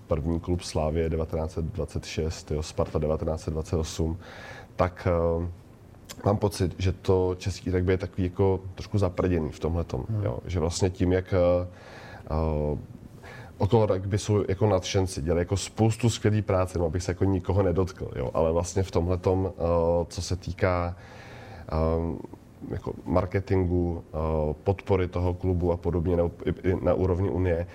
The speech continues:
Speaker 1: tak samozřejmě hrozně se to jako zl-, zlepšuje poslední dva, tři roky, ať se nehrálo, tak je to mnohem lepší, ale ta tradice v tomhletom jako není, jo. Je vlastně přirozený jako hrát,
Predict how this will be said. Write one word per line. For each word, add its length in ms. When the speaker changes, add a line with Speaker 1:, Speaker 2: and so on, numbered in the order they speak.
Speaker 1:
tak 160
samozřejmě 400
hrozně 400
se 140
to 300
jako 200
zl-, 240
zlepšuje 540
poslední 640
dva, 160
tři 180
roky, 260
ať 160
se 140
nehrálo, 460
tak 200
je 60
to 100
mnohem 280
lepší, 460
ale 580
ta 100
tradice 440
v 80
tomhletom 640
jako 220
není, 280
jo. 160
Je 100
vlastně 320
přirozený 440
jako 340
hrát, 520